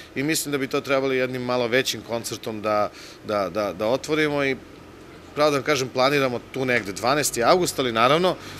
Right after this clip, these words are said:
pre toga ćemo imati programe na, na otvorenoj sceni. Ono što je veoma važno da kažem, mislim da je, e, predaja male scene za, e, za dvadeset četvrti zakazana, međutim, nakon toga imamo izradu murala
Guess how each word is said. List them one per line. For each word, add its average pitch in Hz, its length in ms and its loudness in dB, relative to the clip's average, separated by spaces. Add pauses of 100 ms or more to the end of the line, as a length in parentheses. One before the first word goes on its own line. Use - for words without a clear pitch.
(120)
pre 165 160 8
toga 156 360 2
ćemo 147 420 0 (200)
imati 143 360 0
programe 120 640 -2
na, 110 340 -4
na 113 160 -4
otvorenoj 117 360 -4
sceni. 113 320 0 (240)
Ono 160 160 4
što 160 160 0
je 151 40 2
veoma 165 200 4
važno 147 300 4
da 139 80 -2
kažem, 110 360 0 (420)
mislim 156 280 -2
da 160 80 2
je, 139 360 4
e, 123 500 0 (1400)
predaja 139 540 8
male 131 280 2
scene 147 440 -2
za, 127 120 -4
e, 123 460 0 (200)
za 107 140 -8
dvadeset 127 400 0
četvrti 107 460 -2
zakazana, 104 680 -4 (400)
međutim, 117 420 -6
nakon 123 260 -4
toga 113 260 -4
imamo 110 320 -4
izradu 101 380 -4
murala 92 540 2